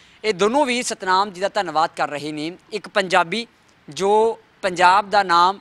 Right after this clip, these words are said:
ਜਾਂ ਕਹੀਏ ਕਿ ਸਾਡੀ ਸੁਸਾਇਟੀ ਦਾ ਨਾਮ ਰੌਸ਼ਨ ਕਰ ਰਿਹਾ ਹੈ ਜਾਂ ਕੋਸ਼ਿਸ਼ ਕਰ ਰਿਹਾ ਹੈ ਕਿਸੇ ਤਰ੍ਹਾਂ ਬਦਨਾਮ ਹੋਣ ਤੋਂ ਬਚਾਇਆ ਜਾਵੇ ਪੰਜਾਬ ਨੂੰ। ਲੇਕਿਨ ਕੁਝ ਅਜਿਹੇ ਠੱਗ ਨੇ ਜੋ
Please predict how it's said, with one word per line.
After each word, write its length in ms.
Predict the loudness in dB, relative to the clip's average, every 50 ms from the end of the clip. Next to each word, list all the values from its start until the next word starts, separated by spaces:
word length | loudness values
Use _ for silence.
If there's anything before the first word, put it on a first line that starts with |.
| _ -8
ਜਾਂ 300 | -2 0 2 2 2 0 -2 _ _ _ _ _ _ -10
ਕਹੀਏ 240 | -8 -6 -6 -6
ਕਿ 340 | -6 -6 -8 -8 -6 -8 -8 -6
ਸਾਡੀ 240 | -2 -2 -2 -2
ਸੁਸਾਇਟੀ 440 | -2 -6 -6 0 0 0 0 0 -4
ਦਾ 100 | -4 -2
ਨਾਮ 200 | 0 0 0 0
ਰੌਸ਼ਨ 300 | 0 -2 -2 -4 -8 -6
ਕਰ 160 | -4 -4 -4
ਰਿਹਾ 260 | -2 -2 -2 -2 -2 -2
ਹੈ 100 | -4 -6 _ _ _ -2
ਜਾਂ 100 | -2 -2
ਕੋਸ਼ਿਸ਼ 340 | -2 -4 -4 -2 -4 -4
ਕਰ 120 | -2 -4 -2
ਰਿਹਾ 100 | -2 -4
ਹੈ 40 | -4
ਕਿਸੇ 240 | -6 -8 -12 -10
ਤਰ੍ਹਾਂ 240 | -8 -6 -4 -4 -4
ਬਦਨਾਮ 380 | -4 -6 -6 -2 -2 -2 -2 -2
ਹੋਣ 140 | -6 -10 -8
ਤੋਂ 120 | -8 -8
ਬਚਾਇਆ 300 | -8 -2 0 0 0 0
ਜਾਵੇ 300 | 0 -2 -4 -4 -8 -14 -16 -20 -20 -20 _ -8
ਪੰਜਾਬ 400 | -6 -4 2 4 4 4 4 0
ਨੂੰ। 160 | -6 -12 -14 _ _ _ _ _ _ -6
ਲੇਕਿਨ 240 | -6 -4 -4 -4 -4
ਕੁਝ 200 | -4 -2 0 0
ਅਜਿਹੇ 300 | 0 0 -2 -4 -4 -4
ਠੱਗ 280 | -2 0 -2 0 0
ਨੇ 180 | -4 -8 -8 -12 _ _ _ _ _ _ _
ਜੋ 420 | -6 -2 0 0 2 0 0 -2